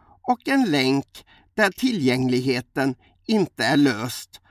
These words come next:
när man påbörjar arbetet. Vi accepterar inte heller några särlösningar,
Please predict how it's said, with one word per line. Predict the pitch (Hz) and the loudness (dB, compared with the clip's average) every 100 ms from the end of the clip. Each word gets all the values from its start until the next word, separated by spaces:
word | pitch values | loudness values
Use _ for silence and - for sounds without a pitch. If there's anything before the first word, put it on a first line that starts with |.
| _ | _
när | - 247 | 0 2
man | 233 226 | 4 2
påbörjar | - 262 180 143 113 120 117 127 | 2 2 2 2 -2 0 0 4
arbetet. | 135 131 113 104 - - - _ - _ _ _ _ _ _ _ _ | 2 2 -4 -8 -10 -20 -20 _ -20 _ _ _ _ _ _ _ _
Vi | - 220 226 | -8 -4 0
accepterar | 220 - 240 - 214 151 143 | 0 0 -6 -2 0 0 0
inte | 175 - | -2 0
heller | 151 147 131 110 120 | 2 4 2 0 -4
några | 120 113 113 135 | -4 -4 -2 -2
särlösningar, | - 214 185 131 143 135 135 - 160 156 170 185 | -2 2 2 2 2 0 -2 -2 2 4 4 4